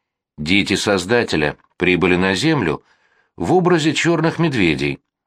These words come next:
Великий Бурхан, хозяин Земли, не позволил им остаться такими. Он стал счищать с них мех, взял их пальцами за голову,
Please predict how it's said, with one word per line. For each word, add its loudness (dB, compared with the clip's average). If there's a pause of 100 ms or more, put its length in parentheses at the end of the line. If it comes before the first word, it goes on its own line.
(140)
Великий 0
Бурхан, 0 (320)
хозяин 0
Земли, -2 (420)
не 0
позволил 2
им 0
остаться -2
такими. -2 (680)
Он 0
стал 0
счищать -2
с -6
них -4
мех, -2 (480)
взял 0
их -2
пальцами 0
за 0
голову, 0